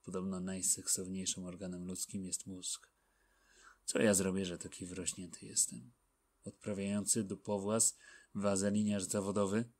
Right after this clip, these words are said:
w randze aspiranta mówi, że służbę patrolową będziemy pełnić wszyscy razem. Super. Zawsze marzyłem o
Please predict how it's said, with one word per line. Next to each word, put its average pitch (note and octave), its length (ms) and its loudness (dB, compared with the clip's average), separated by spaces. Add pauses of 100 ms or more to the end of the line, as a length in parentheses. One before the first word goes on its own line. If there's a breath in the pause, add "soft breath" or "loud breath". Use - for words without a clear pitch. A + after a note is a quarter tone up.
(140)
w F2+ 100 -10
randze F#2+ 300 -2
aspiranta F#2 500 -2
mówi, F#2 260 -4
że F2 260 -6 (260)
służbę F#2+ 520 -2
patrolową F#2 640 -4
będziemy F#2 340 -6
pełnić F#2 420 -4
wszyscy - 360 -2
razem. - 320 -8 (140)
Super. - 500 -4 (600 loud breath)
Zawsze G2 340 0
marzyłem E2+ 420 -4
o E2+ 160 -10